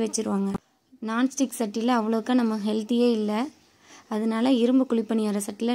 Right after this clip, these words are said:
நல்லா ஹெல்த்தி, நம்ம உடம்புக்கும் டேஸ்ட்டாவும் இருக்கும். இப்போ குழிப்பணியாரத்தை எல்லாம் எடுத்தாச்சு, ஈஸியா வந்துருச்சு. இந்த வீடியோ பிடிச்சிருக்குன்னு நம்புறேன். இதே மாதிரி கண்டிப்பா உங்க வீட்ல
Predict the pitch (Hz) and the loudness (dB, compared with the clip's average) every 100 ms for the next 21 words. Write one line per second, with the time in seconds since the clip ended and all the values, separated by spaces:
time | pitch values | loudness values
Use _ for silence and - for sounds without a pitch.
0 | 240 214 220 220 220 220 240 226 214 208 | 0 0 -2 -2 -2 -2 0 0 0 -2
1 | 208 214 214 277 254 233 233 233 226 220 | -2 -2 0 0 2 0 0 -4 -2 -2
2 | 202 208 247 302 _ _ _ _ _ _ | -4 -2 -2 -2 _ _ _ _ _ _
3 | _ _ _ _ _ - 214 269 269 254 | _ _ _ _ _ -18 -4 -2 0 0
4 | 254 233 220 214 214 233 220 208 220 208 | 2 0 0 -2 -2 0 0 -2 -4 -2
5 | - 254 226 240 247 233 226 214 208 - | 0 0 0 -2 0 0 0 -2 -4 -4
6 | 226 285 349 - _ _ _ _ _ _ | 0 0 0 -10 _ _ _ _ _ _
7 | _ _ _ _ _ _ _ _ _ _ | _ _ _ _ _ _ _ _ _ _
8 | _ _ _ _ _ _ _ _ _ _ | _ _ _ _ _ _ _ _ _ _
9 | - 233 233 247 254 247 247 226 233 226 | -6 -2 0 2 2 2 -2 -4 -4 0
10 | 233 214 214 208 240 247 233 240 233 233 | 0 2 0 0 2 2 2 2 0 0
11 | 220 214 233 220 214 214 220 | -2 0 -2 0 -2 -2 -4